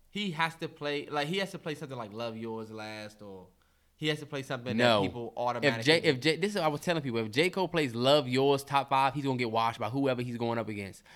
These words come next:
Speaker 2: Love Yours is not a top five Dra-, J. Cole track to play. Like, the meaning behind Love Yours is incredible, but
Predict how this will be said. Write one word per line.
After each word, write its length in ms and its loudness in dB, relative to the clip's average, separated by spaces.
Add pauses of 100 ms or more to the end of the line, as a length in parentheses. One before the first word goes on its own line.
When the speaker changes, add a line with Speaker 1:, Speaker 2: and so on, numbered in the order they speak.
(120)
Speaker 2:
Love 260 4
Yours 280 4
is 80 -4
not 160 6
a 80 4
top 420 0
five 340 4
Dra-, 200 -2
J. 300 -2
Cole 360 0
track 360 0
to 100 -6
play. 500 0 (720)
Like, 240 6
the 100 6
meaning 460 4
behind 400 2
Love 160 4
Yours 260 2
is 100 -6
incredible, 480 0
but 280 2